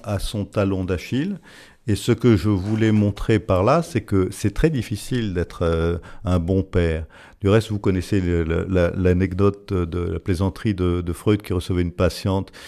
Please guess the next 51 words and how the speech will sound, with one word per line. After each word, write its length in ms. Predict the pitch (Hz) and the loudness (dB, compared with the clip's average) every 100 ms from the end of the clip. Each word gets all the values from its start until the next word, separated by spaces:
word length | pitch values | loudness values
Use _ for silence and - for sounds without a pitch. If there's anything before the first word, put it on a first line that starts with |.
| - - | -20 -14
et 60 | 104 | -6
qui 120 | 101 | -4
lui 160 | 90 85 | -2 -2
disait, 480 | 87 82 98 95 | -2 2 4 4
euh, « 160 | 85 80 - - - - | 4 0 -4 -18 -18 -8
Je 160 | 76 90 | -2 -2
crains 240 | - 104 | 0 2
de 80 | 90 | 2
ne 80 | 85 | 2
pas 160 | 90 | 4
avoir 220 | 85 85 | 4 2
été 180 | 82 - | 0 0
une 180 | 87 85 | 0 2
bonne 220 | 87 85 | 2 2
mère », 380 | 90 95 110 113 - - - - | 2 2 2 -2 -6 -20 -16 -2
ou 280 | 95 92 87 | 2 4 6
avec, 300 | 85 87 104 | 4 2 2
euh, « 160 | 90 | 2
Mon 160 | 85 90 | 4 2
mari, 360 | 87 85 101 95 | 4 4 4 2
nous 120 | 87 | -2
craignons 320 | - 90 92 | -2 -2 0
de 80 | 87 | -2
ne 80 | 82 | -2
pas 160 | 87 | 0
avoir 180 | 87 85 | 2 0
été 140 | 82 | -2
des 140 | 85 82 | -4 -2
bons 160 | 82 | -4
parents » 400 | 80 82 80 95 | -2 0 0 -2
pour, 480 | 104 - 101 85 90 | -4 -2 -2 -2 -2
euh, 120 | 87 - - - | -2 -4 -10 -4
le 140 | 87 | 0
patient 360 | 92 87 101 92 | 2 2 0 -2
que 60 | |
traitait 300 | - 87 85 | -2 -2 -2
Freud, 360 | - 104 117 101 | -2 2 2 2
et 60 | |
Freud 340 | - - 95 87 | -2 2 2 2
le 120 | 85 | 0
regarde 260 | 87 92 87 | 2 2 2
avec, 240 | 85 98 | -2 -4
la, 160 | 90 95 | -4 -2
la 120 | 90 | 0
regarde 360 | 90 85 90 87 | 0 2 2 2
ou 60 | |
les 100 | 87 | 0
regarde 360 | 82 85 85 85 | 2 2 2 2
avec 220 | 85 82 | 0 0
un 80 | 85 | -4
sourire 360 | 92 92 110 | -2 0 0